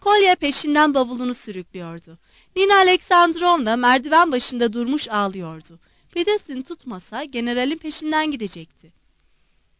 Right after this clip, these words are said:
"Büsbütün kötü olur."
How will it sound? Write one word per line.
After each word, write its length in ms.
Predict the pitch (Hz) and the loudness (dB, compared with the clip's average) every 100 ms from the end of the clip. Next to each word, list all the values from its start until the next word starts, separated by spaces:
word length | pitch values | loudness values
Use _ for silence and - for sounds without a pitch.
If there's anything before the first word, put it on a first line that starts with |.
| _ _ _ _ _ _ _ _ _ _ _ _ | _ _ _ _ _ _ _ _ _ _ _ _
"Büsbütün 560 | 294 302 - 240 - 262 | -8 -8 -8 -12 -4 -4
kötü 300 | 269 220 240 | -2 -2 -2
olur." 260 | 202 180 | -2 -4